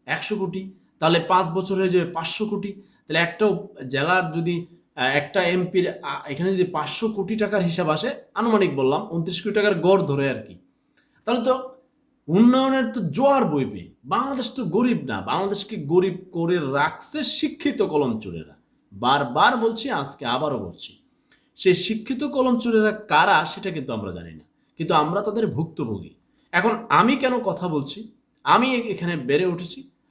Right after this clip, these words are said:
আমার পরবর্তী প্রজন্ম এখানে বেড়ে উঠবে। তো পরবর্তী প্রজন্মের জন্য একটা অন্ধকার পরিবেশ আপনারা কেউ কেউ মিলে করার চেষ্টা করবেন, আর সেখানে আলোর পরিবেশ তৈরি করার জন্য ব্যারিস্টার সুমন যদি চেষ্টা করে, তাকে দেখে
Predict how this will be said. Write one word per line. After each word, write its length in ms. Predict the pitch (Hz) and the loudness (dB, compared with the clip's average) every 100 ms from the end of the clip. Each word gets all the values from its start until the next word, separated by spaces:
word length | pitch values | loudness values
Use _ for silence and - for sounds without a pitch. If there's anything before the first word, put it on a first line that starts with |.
| - | 0
আমার 180 | 185 - - | 2 2 2
পরবর্তী 500 | 220 233 226 220 220 | 4 6 4 0 -2
প্রজন্ম 360 | 202 190 190 175 | -2 0 0 -2
এখানে 280 | 165 165 | -2 -4
বেড়ে 280 | 131 113 147 | -4 -2 0
উঠবে। 300 | 202 196 214 254 - _ _ - | 0 -2 -6 -12 -18 _ _ -18
তো 80 | 127 | -8
পরবর্তী 540 | 160 196 226 233 247 | 4 6 6 2 -2
প্রজন্মের 480 | - 220 220 214 196 | 2 4 4 2 0
জন্য 160 | 202 | 0
একটা 160 | 190 190 | -2 0
অন্ধকার 560 | 156 185 170 180 233 247 | 0 0 -2 0 2 2
পরিবেশ 560 | 220 190 180 175 - | 2 4 4 2 -2
আপনারা 680 | 151 131 170 170 160 160 - _ _ - | -6 -6 -4 -2 -2 -2 -10 _ _ -2
কেউ 220 | 247 277 | 0 2
কেউ 140 | 269 247 | 2 4
মিলে 220 | 226 202 | 4 4
করার 240 | 202 190 - | 4 2 0
চেষ্টা 320 | 226 220 214 | -2 -2 -2
করবেন, 380 | 185 156 156 160 - _ - | -4 -2 -4 -6 -10 _ -6
আর 100 | 143 | -2
সেখানে 400 | - 214 220 208 | 2 6 6 4
আলোর 460 | - 156 190 196 | 2 4 4 2
পরিবেশ 460 | - 190 247 233 - | 0 0 0 -2 -2
তৈরি 220 | 214 196 | -2 2
করার 280 | 190 185 170 | 2 2 0
জন্য 460 | 180 175 170 - _ _ | -2 -2 -6 -12 _ _
ব্যারিস্টার 500 | 104 156 233 220 269 | -4 2 2 2 -2
সুমন 260 | 233 233 220 | -2 0 0
যদি 200 | 196 170 | 0 -2
চেষ্টা 380 | - 196 - 190 | -4 -4 -4 -2
করে, 180 | 165 143 | 0 0
তাকে 380 | 147 160 196 | 0 -4 -4
দেখে 560 | 151 151 165 180 180 - | 0 0 0 -2 -4 -8